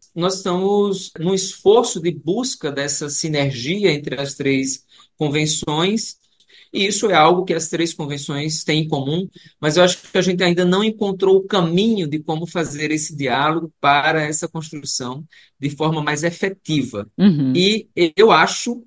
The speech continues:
Speaker 1: e aí eu acho que é um pouco nesse sentido, que a Convenção de Combate à Desertificação, ela pode ser um elo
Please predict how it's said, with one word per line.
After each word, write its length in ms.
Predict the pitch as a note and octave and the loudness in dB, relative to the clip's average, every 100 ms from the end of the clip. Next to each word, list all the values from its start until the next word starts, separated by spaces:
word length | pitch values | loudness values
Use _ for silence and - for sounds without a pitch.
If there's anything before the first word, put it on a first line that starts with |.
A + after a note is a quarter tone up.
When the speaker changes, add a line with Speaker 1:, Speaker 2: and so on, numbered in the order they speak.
| _ | _
Speaker 1:
e 120 | C3 C3+ | -2 2
aí 220 | C3+ D3+ | 4 4
eu 460 | D3+ D3 C3+ - C3 _ C3 | 4 2 0 -2 -8 _ -8
acho 180 | C3+ | -8
que 80 | - | -6
é 40 | C#3+ | -8
um 80 | |
pouco 240 | C#3 D#3 D#3 | -4 -4 -4
nesse 160 | D3+ | -4
sentido, 460 | - C#3 C3+ E3 F3+ | -4 -4 0 0 0
que 120 | F3+ | 2
a 160 | D#3+ - - | 0 -2 0
Convenção 720 | A#3 A3 G3+ F#3+ F#3 G3 G3+ | 2 2 0 0 0 2 2
de 80 | F3 | 0
Combate 380 | E3 C#3 C#3 C#3+ | 0 2 2 0
à 40 | |
Desertificação, 960 | C3 C3 C3+ - - B2 - D3+ E3+ F3+ _ _ _ _ - | -2 -4 -6 -10 -6 -4 -2 -2 -4 -6 _ _ _ _ 0
ela 180 | E3 | 2
pode 640 | F3 - G3 G3 C3+ A2+ G#2+ _ _ _ - | 2 2 4 6 4 -2 -8 _ _ _ -6
ser 400 | - - E3+ F3+ F#3 | -2 4 4 4 -2
um 180 | E3 E3 | -4 0
elo 580 | D3+ D#3 D#3+ E3 G3 A#3+ | 2 2 2 2 2 -2